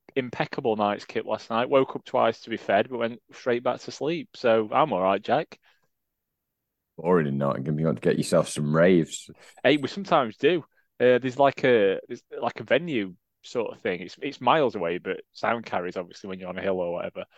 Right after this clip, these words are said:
Speaker 1: Um, but they're always like, they always shut at eleven. They obviously, 'cause it's like a properly done thing. And the other week they had, what were it? Like, basically loads of shit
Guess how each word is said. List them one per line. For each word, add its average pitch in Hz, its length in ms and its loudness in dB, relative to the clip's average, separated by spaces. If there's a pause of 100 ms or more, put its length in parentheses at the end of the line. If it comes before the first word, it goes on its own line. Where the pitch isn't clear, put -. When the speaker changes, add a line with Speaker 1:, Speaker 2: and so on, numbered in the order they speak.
(420)
Speaker 1:
Um, 113 400 2
but 139 180 6
they're 135 100 6
always 131 280 4
like, 107 240 4
they 139 60 0
always 139 180 2
shut 170 240 -2
at 139 80 0
eleven. 113 400 4
They 127 100 -2
obviously, 139 460 2
'cause - 240 -6
it's 135 160 -2
like 135 200 2 (220)
a 143 80 0
properly 127 600 0
done 117 500 -2
thing. 135 200 2
And 110 100 -2
the - 60 -4 (220)
other 170 160 6
week 190 300 2
they 135 100 -2
had, 113 220 -2 (400)
what 170 140 -8
were 208 100 -6
it? 180 260 -4 (220)
Like, 143 180 0
basically 165 360 2
loads 123 360 2
of 120 160 0 (300)
shit - 460 0